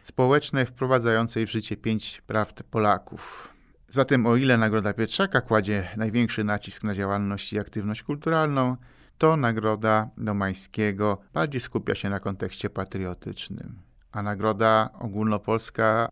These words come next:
Literacka imienia Franciszka Karpińskiego, no, jak mówi nazwa i patron, koncentruje się przede wszystkim na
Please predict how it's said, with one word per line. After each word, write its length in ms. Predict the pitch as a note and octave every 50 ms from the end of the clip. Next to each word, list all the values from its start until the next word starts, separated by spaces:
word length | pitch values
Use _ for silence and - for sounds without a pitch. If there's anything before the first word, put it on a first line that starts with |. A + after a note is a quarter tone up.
| - -
Literacka 600 | A#2+ A2 - A2 G#2+ A2+ A2 G#2+ - - - A2+
imienia 280 | A2 A2 A2 A2+ A2+
Franciszka 640 | A2+ - A#2 A2+ A#2+ - A2+ - - - C3 C3 -
Karpińskiego, 920 | - C3 C3 C3 - - C3+ C3+ - - - D3+ D3+ D3 D#3 D#3+ E3 D#3+ - -
no, 220 | - D#3 - - - - - - C4 C4+ G#3 F#3
jak 520 | C3+ B2 A#2 A#2+ - - - - - - -
mówi 300 | - A2+ G#2 G2 G#2 G2+
nazwa 600 | G#2+ A2+ B2+ C#3 C3 - B2 A#2+ A#2+ G#2+ G2 F#2+
i 340 | F#2 F2+ F2 E2+ D#2+ - - _ - - -
patron, 540 | A2 A#2+ A#2+ - - B2 A#2+ A#2 A#2 A#2 G#2+ - - -
koncentruje 560 | - E3 E3 E3 - D3+ C#3 B2+ C3 B2+ B2 A#2+
się 140 | - -
przede 240 | - - A#2 A2 A2+
wszystkim 460 | - - - A2+ - - - A#2 A2
na 280 | G#2+ G#2 G2+ G2+ G2+ F#2+